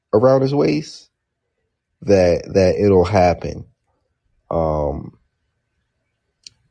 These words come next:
and I think that's what his primary focus is right now, even though I'm pretty sure he probably has other projects in the works or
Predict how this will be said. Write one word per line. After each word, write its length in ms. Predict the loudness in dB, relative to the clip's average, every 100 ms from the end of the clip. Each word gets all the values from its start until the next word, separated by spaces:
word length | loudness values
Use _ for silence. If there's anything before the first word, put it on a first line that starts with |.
| _ -4
and 120 | -2
I 100 | -2
think 320 | 0 -2 0
that's 300 | 0 0 -2
what 100 | -4
his 180 | -2 -6
primary 540 | -4 0 0 -2 -6
focus 500 | -6 -4 -4 -4 -10
is 160 | -8 -6
right 220 | -6 -6
now, 160 | -6 -8
even 280 | -8 -8
though 160 | -6 -4
I'm 180 | -4 -8
pretty 240 | -6 -8
sure 240 | -6 -4 -4
he 160 | -6
probably 360 | -4 -2 -2 -2
has 240 | -2 -2
other 160 | -2 -6
projects 640 | -4 -2 -2 -4 -6 -6
in 80 | -8
the 80 | -6
works 440 | -4 -4 -6 -10
or 280 | -8 -8